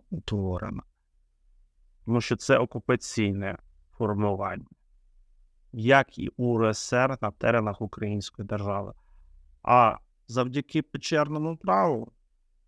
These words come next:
коли країн світу не існує, коли будь-які норми міжнародного права не працюють, ви не зможете вийти просто так по заяві з українського громадянства, не зможете.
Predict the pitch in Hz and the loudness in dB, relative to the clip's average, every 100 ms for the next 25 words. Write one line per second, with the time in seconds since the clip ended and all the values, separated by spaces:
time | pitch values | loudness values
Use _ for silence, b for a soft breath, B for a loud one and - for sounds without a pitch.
0 | _ 131 120 113 - 131 117 107 113 - | _ 2 4 2 4 2 2 -2 -6 -6
1 | 127 - 117 113 117 - 120 110 104 - | -6 -2 -2 0 -2 -4 -2 0 -2 -2
2 | 120 110 104 - - - 131 131 117 - | -2 -2 -2 -8 -18 -12 -4 -2 -2 -2
3 | 123 120 110 104 101 _ _ _ _ _ | 0 0 -2 -6 -12 _ _ _ _ _
4 | 117 107 120 120 110 117 127 - 147 120 | -10 -4 -2 0 0 -2 -4 0 2 2
5 | 123 - 196 208 - - 214 - - 110 | 0 -2 0 2 0 -2 -6 -6 -8 -6
6 | 104 95 - _ _ _ _ _ _ _ | -4 -6 -10 _ _ _ _ _ _ _
7 | 107 120 190 202 208 175 196 190 135 113 | -6 0 2 2 0 0 0 2 0 0
8 | 117 - 110 110 151 190 - 127 - 123 | -4 -2 -2 0 0 0 0 -2 0 -2
9 | 117 - 120 - - - - 107 104 120 | -2 -6 -6 -4 -6 -6 -6 -6 -4 0
10 | 147 147 131 - _ _ _ _ - 101 | 2 2 0 -8 _ _ _ _ -10 -4
11 | 110 - 135 127 117 - 131 120 123 147 | -2 2 2 2 0 -2 -2 -2 -2 -2
12 | 135 160 160 - 139 131 131 117 117 104 | 0 0 0 -2 -2 0 0 0 -2 -2
13 | 92 92 - | -4 -8 -12